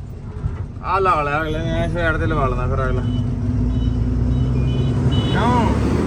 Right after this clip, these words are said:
ਅਗਲੇ ਸਾਈਡ ਸੂਟ ਦਬਾਈ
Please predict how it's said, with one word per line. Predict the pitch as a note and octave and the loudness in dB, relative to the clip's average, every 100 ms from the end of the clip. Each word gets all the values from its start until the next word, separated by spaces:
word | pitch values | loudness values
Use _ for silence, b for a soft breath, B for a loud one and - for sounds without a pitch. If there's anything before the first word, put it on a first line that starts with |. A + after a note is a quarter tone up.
| - - - - - - - B2 C#3 - - - - - - - - | 0 0 0 0 0 0 0 0 0 0 0 0 0 0 0 0 0
ਅਗਲੇ | - F#3+ F3 | 0 0 0
ਸਾਈਡ | F3 F3 F#3 | 0 0 0
ਸੂਟ | F#3+ | 0
ਦਬਾਈ | F3+ E3 F3 | 0 0 0